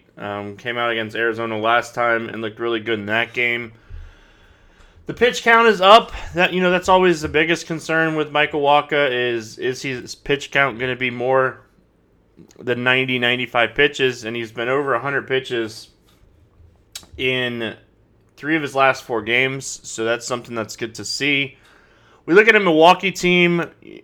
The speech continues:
that is pretty left-handed heavy here against Wacha. And, you know, outside of Thames, Braun, and Shaw, there's a lot of strikeouts and not a lot of upside in this lineup. Santana,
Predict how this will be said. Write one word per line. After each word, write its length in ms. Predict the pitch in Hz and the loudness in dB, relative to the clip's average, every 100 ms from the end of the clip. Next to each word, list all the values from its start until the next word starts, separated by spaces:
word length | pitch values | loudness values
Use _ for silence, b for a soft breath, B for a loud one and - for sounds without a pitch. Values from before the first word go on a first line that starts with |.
| _ - | _ 0
that 480 | 135 131 131 110 | 6 8 6 4
is 200 | 123 127 | -4 -4
pretty 340 | - - 247 262 | -6 -2 -2 2
left-handed 520 | 151 127 - 123 110 | 4 4 2 -4 -4
heavy 380 | 110 123 123 117 | 2 2 2 0
here 340 | 120 117 104 | 2 2 2
against 340 | 107 117 110 113 | -2 -4 -8 -2
Wacha. 580 | 117 117 117 117 113 117 _ _ _ _ _ _ _ _ _ _ - - - - _ _ _ _ - | 2 2 2 0 0 -4 _ _ _ _ _ _ _ _ _ _ -20 -20 -20 -20 _ _ _ _ -4
And, 500 | 151 147 143 135 - _ _ _ | 0 2 0 -4 -12 _ _ _
you 140 | 156 | -4
know, 320 | 160 147 139 - | 2 4 2 4
outside 420 | 160 175 - 196 | 4 4 4 2
of 160 | 190 - | 2 0
Thames, 580 | 151 151 156 139 - - | 0 0 -2 -6 -10 -14
Braun, 640 | _ 127 131 135 139 117 | _ 2 4 6 4 0
and 180 | 110 104 | -6 -8
Shaw, 540 | - 117 120 123 123 b b b b b b b - | -2 0 2 0 -4 b b b b b b b -4
there's 140 | 139 | 2
a 60 | 131 | 4
lot 300 | 131 165 190 | 8 10 10
of 120 | 175 | 6
strikeouts 760 | - 151 151 151 147 151 - 113 | 4 4 6 6 6 6 2 -6
and 100 | 110 | 0
not 180 | 123 | 2
a 80 | 139 | 4
lot 160 | 131 127 | 6 6
of 100 | 104 | 6
upside 500 | 117 - 131 123 123 | 4 2 6 6 6
in 100 | 117 | 0
this 180 | 104 110 | -6 0
lineup. 560 | 117 120 123 117 - _ - | 2 2 2 0 -4 _ -20
Santana, 840 | - 107 104 - 131 127 123 | -10 -8 -8 -4 -2 2 0